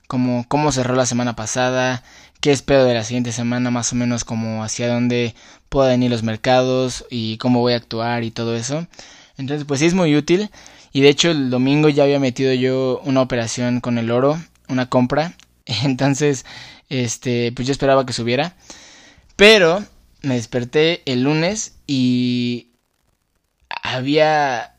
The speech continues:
un caos, o sea, vi que el dólar estaba haciendo una subida muy dura, como muy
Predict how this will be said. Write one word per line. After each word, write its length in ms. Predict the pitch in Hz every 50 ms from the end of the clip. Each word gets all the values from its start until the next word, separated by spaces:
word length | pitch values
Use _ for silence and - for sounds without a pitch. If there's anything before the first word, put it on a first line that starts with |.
| _
un 200 | - 147 156 151
caos, 400 | 143 - 156 143 147 147 143 131
o 80 | 131 127
sea, 340 | 127 135 131 123 120 110 78 - _ _ _ _ _ _ - - - -
vi 220 | 143 135 151 160
que 580 | 160 - 185 185 180 170 160 151 143 131 - _ _ _ _ _ _
el 640 | - 143 135 135 135 131 127 123 123 123 123 123 120 123
dólar 480 | 139 135 143 143 143 147 151 156 156 -
estaba 260 | 131 - - 139 135
haciendo 220 | 131 127 143 143 135
una 120 | 131 127
subida 380 | 120 123 117 117 123 127 123 123
muy 280 | 123 123 123 123 123
dura, 340 | 120 123 120 120 123 127 123
como 220 | - 123 117 113
muy 500 | 110 110 117 120 120 120 123 123 117 117